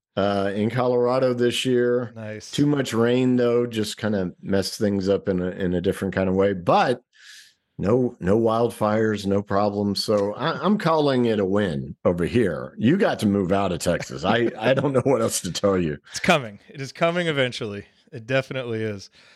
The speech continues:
Speaker 2: So, uh, so, you know, so we, we launched the podcast a few weeks ago, and we happened to do it right at the beginning of the twenty twenty-three college football season, which featured just this unexpected meteoric story of Deion Sanders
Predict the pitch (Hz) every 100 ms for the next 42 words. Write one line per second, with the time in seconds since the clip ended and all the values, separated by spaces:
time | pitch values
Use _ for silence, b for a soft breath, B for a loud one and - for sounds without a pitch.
0 | b - 190 190 185 175 165 156 - _
1 | - 175 160 156 - 170 143 127 151 170
2 | 156 156 156 151 185 202 - 151 143 139
3 | 135 120 120 - - - 123 113 113 -
4 | 98 90 90 - 131 123 175 180 156 -
5 | 127 135 110 107 B B B B B 139
6 | 147 170 160 135 123 135 127 123 120 -
7 | 123 117 113 - 127 - 139 147 151 131
8 | 127 123 - 127 113 - 131 104 98 104
9 | 95 95 101 - 120 - 151 139 151 135
10 | 123 - 131 - 123 - 147 151 - 147
11 | - 127 120 131 139 123 110 - - 123
12 | 104 104 110 107 123 120 117 - 117 104
13 | 98 101